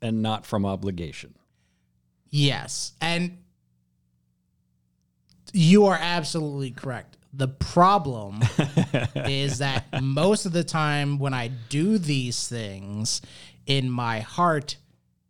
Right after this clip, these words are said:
Speaker 2: it is out of love and not obligation. You know, it is in my head, it is not, you know, in this particular instance, it was not,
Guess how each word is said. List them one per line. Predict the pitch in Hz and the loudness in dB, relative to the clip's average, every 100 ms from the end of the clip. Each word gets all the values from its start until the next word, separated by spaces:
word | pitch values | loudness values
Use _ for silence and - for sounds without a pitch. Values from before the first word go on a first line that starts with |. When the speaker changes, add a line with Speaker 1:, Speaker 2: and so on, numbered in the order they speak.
| _ - | _ -4
Speaker 2:
it | 127 - - | -4 -4 -4
is | 170 208 185 131 107 95 - - | 2 4 4 0 -4 -8 -10 -4
out | 131 127 | -2 -2
of | 117 107 | -4 -8
love | 120 110 98 87 90 - - | -8 -6 -6 -6 -12 -10 -4
and | 117 | 0
not | 117 110 - | 0 -4 -8
obligation. | 117 107 101 95 101 85 - - - - _ _ _ _ _ _ _ _ _ - | -10 -10 -10 -12 -14 -8 -8 -8 -12 -20 _ _ _ _ _ _ _ _ _ -8
You | 131 | -4
know, | 113 98 87 - | -4 -6 -10 -4
it | 156 175 | -2 0
is | 190 180 151 - - | 2 0 -2 -6 -2
in | 175 | 0
my | 170 156 156 | 2 0 0
head, | 185 254 180 | 0 0 0
it | 156 175 | -2 -2
is | 165 165 165 151 | 0 2 0 0
not, | 156 175 180 175 165 - - - _ _ _ _ | 0 2 4 4 0 -4 -20 -20 _ _ _ _
you | 139 139 | 2 2
know, | 127 123 | 2 -4
in | 147 139 | -4 -2
this | 135 | -4
particular | - 143 135 117 113 | -6 -8 -6 -8 -8
instance, | 113 180 180 131 120 - 165 | -4 -4 -4 -6 -8 -6 -4
it | |
was | 147 147 156 | -2 -2 0
not, | 196 180 151 143 - | 2 2 0 -4 -14